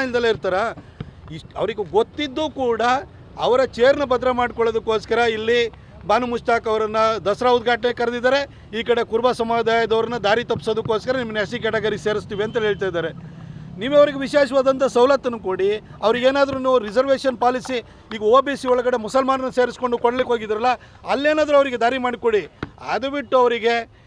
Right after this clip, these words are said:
ದಾರಿ ತ-, ಅವರನ್ನ ದಾರಿ ತಪ್ಪಿಸುವಂತಹ ಪ್ರಯತ್ನವನ್ನು ಮಾಡಬೇಡಿ ಅಂತ ಕೇಳ್ಕೊಳ್ತೀನಿ. ಕಾನೂನು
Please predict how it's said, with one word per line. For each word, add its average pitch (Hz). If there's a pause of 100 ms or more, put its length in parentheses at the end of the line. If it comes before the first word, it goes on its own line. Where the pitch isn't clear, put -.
(500)
ದಾರಿ 277
ತ-, 285
ಅವರನ್ನ 240 (120)
ದಾರಿ 311
ತಪ್ಪಿಸುವಂತಹ 240 (120)
ಪ್ರಯತ್ನವನ್ನು 220
ಮಾಡಬೇಡಿ 202
ಅಂತ 185
ಕೇಳ್ಕೊಳ್ತೀನಿ. 151 (160)
ಕಾನೂನು 320